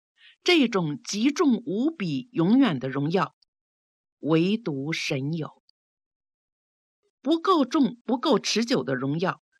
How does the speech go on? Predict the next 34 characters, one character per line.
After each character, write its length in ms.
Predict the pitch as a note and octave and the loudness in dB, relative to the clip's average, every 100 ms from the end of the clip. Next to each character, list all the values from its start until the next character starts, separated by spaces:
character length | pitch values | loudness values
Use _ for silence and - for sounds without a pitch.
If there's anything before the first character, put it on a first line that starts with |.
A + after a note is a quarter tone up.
| _ - | _ 2
都 140 | G3+ | 2
是 240 | - D3 | 2 -2
虚 480 | C3+ - - B3+ B3+ | -4 -10 -2 2 4
浮 260 | A#3+ - C#3 | 2 -2 -6
的 100 | C#3 | -6
荣 220 | A#2 - B2+ | -8 -10 -10
耀。 180 | E3 - _ _ _ _ _ _ _ | -10 -12 _ _ _ _ _ _ _
虚 280 | - G4 F#4+ | -6 0 0
浮 180 | C#4+ B3 | 2 2
的 100 | A3 | 2
荣 260 | E3+ E3+ | 2 0
耀， 280 | G#3 F3 - _ _ _ - | 0 0 -4 _ _ _ 0
人 540 | F3 G3 A#3+ B3+ - _ | 2 4 4 2 -6 _
还 240 | - F#3 | -8 -6
不 180 | - E4+ | -6 -4
一 240 | G#3 D#3+ A#3 | -4 -4 -2
定 240 | C4+ D#3+ | 0 0
能 180 | D3+ G3 | -2 -4
得 300 | C#3+ B2 D3+ | -6 -6 -4
着 140 | G3+ | -4
呢， 160 | C#3+ B2 _ _ _ _ _ _ _ _ _ _ - | -4 -10 _ _ _ _ _ _ _ _ _ _ -2
因 160 | A3 | 4
为 100 | A#3 | 6
那 220 | G#3+ G#3 D#3+ | 6 2 0
不 220 | F3 A3+ | -2 -2
过 140 | A#3 | 0
是 240 | F3 - D3+ | 0 0 -4
心 380 | - C#4+ C#4+ A#3+ | -4 2 4 2
里 160 | A2+ | -2
的 280 | A#2+ C3 A#2 _ _ | -6 -10 -10 _ _
贪 300 | - G3+ G#3 | -2 -2 -2
图 240 | - B2 | -6 -12
而 180 | - C3+ | -6 -6
已。 200 | C#3 - | -8 -16